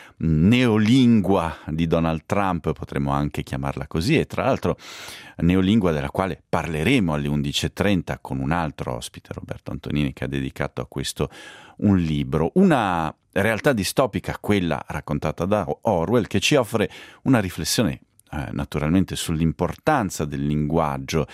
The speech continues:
nel rappresentare il pensiero e la realtà. E per approfondire questo tema,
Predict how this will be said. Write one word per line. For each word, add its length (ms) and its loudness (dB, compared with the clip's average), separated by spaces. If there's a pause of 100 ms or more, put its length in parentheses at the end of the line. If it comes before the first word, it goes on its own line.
(260)
nel 260 2
rappresentare 880 -4
il 120 -10
pensiero 680 -6
e 120 0
la 140 -2
realtà. 520 -6 (960)
E 280 6
per 160 2
approfondire 560 -4
questo 320 -8
tema, 280 0